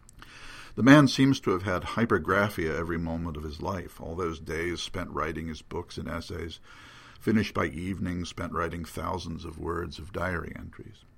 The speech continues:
Running from the pages of the nineteen sixties, typewritten on both sides, to the pages of the two thousands, printed every evening from his computer, the stacks were a guide to their own age,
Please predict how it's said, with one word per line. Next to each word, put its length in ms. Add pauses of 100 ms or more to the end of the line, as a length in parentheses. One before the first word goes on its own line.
(560)
Running 300
from 120
the 60
pages 420
of 60
the 60
nineteen 360
sixties, 680 (100)
typewritten 500
on 140
both 240
sides, 520 (300)
to 100
the 80
pages 400
of 80
the 80
two 240
thousands, 800 (140)
printed 320
every 240
evening 280
from 200
his 120
computer, 600 (720)
the 80
stacks 420
were 100
a 80
guide 440
to 100
their 180
own 220
age, 580